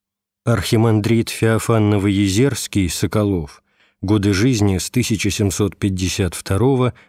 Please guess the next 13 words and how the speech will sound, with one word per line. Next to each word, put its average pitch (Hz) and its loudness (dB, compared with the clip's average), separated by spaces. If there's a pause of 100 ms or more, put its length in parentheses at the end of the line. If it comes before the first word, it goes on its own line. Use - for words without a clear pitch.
по 101 0
тысяча - -2
восемьсот 98 -2
тридцать 98 -2
второй, 95 -4 (800)
происходил 120 0
из 104 0
дворян, 98 0 (360)
был 104 2
учеником 107 2 (200)
преподобного 110 2
Феодора 104 0
Санаксарского, 95 -2